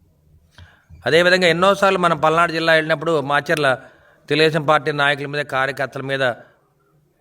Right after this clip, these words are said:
దాడులు చేయడం జరిగింది. ఇవన్నీ కూడా ప్రజలు దృష్టిలో పెట్టుకుంటారు. అందుకనే మీకు సరైన శిక్ష వేయటం జరిగింది. మీరైతే ఎన్ని దాడులు చేశారో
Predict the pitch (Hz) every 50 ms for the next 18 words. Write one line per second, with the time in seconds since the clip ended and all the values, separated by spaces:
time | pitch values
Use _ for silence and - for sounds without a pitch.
0 | _ - 120 131 135 135 143 135 127 127 123 120 123 117 110 107 104 104 101 101
1 | 101 98 - _ _ _ _ - 120 120 127 131 151 165 170 175 180 175 170 175
2 | 156 151 156 160 151 143 143 135 - - 156 143 139 135 - - 135 131 123 131
3 | 127 131 143 151 139 - - - - - - _ _ _ - - _ _ _ -
4 | - _ _ _ _ _ _ _ _ _ _ _ _ _ _ _ _ _ _ _
5 | _ _ _ _ _ _ _ - 117 139 156 151 170 180 190 185 180 175 151 151
6 | 135 143 143 147 151 147 120 143 - - - 135 131 131 123 135 127 120 120 120
7 | 120 120 117 117 123 131 127 - - _ _ _ _ - 123 135 135 143 156 160
8 | 151 180 170 156 156 165 170 165 151 151 151 160 175 170 156 156 160 131 165 165
9 | 165 170 151 123 - -